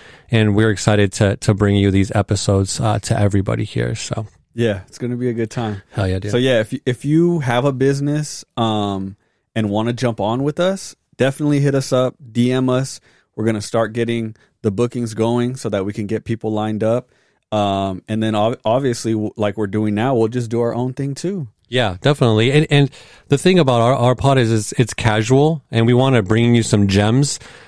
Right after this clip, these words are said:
Speaker 1: Uh, but we also are, are, you know, it's not gonna be, uh, so formal.
Speaker 2: Yeah.
Speaker 1: I think it's, it's more on the casual side, uh, uh, again, and it's obviously beyond the brand. It's to expose those things that you're not seeing on social media or that you're not hearing maybe,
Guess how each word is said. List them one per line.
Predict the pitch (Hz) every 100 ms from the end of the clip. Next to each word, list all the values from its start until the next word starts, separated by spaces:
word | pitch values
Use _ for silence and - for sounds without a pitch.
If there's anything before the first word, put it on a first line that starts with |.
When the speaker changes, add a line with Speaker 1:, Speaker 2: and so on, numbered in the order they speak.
| -
Speaker 1:
Uh, | 120 113 107
but | 107
we | 139
also | 143 - 123 110
are, | 110 110
are, | 110 110 104 113
you | 131
know, | 110 104
it's | 104 -
not | 123 110
gonna | 113 101
be, | 110 107 107 104
uh, | 110 104
so | - 117 101
formal. | - 101 104 120 151 156 -
Speaker 2:
Yeah. | 123 85
Speaker 1:
I | 117
think | 110 117 113
it's, | 104
it's | 127 117 120
more | 113 110
on | 107
the | 107
casual | - 113 107 101 107
side, | 101 - 104 104 101
uh, | 113 113
uh, | 110
again, | 107 110 110 107 110
and | 113 104 98
it's | - 110 - -
obviously | 120 120 - 113
beyond | 104 110 110 107
the |
brand. | 98 107 110
It's | 107 -
to | - 117 110 - - -
expose | 131 123 - 127 135 127 123
those | 123 123 123 107
things | 123 120 113
that | 110
you're | 110
not | 110 110 113 -
seeing | - 110 110
on | 104 104
social | - 104 107
media | 107 107
or | 101
that | 104
you're | 104
not | 104 104 101
hearing | - - 113 107 107
maybe, | 107 104 104 104